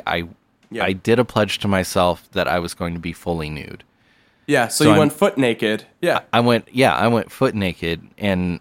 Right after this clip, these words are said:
Speaker 1: full naked. Uh, so my sensible Birkenstock clogs are not on me right now,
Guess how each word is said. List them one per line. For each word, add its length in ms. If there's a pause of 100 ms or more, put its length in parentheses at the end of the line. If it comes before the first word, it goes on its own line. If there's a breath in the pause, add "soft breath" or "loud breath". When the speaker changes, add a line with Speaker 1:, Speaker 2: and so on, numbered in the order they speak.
(540)
Speaker 1:
full 340
naked. 460 (640 soft breath)
Uh, 380 (680)
so 400
my 200
sensible 520
Birkenstock 680
clogs 680
are 180
not 400
on 280
me 180
right 260
now, 320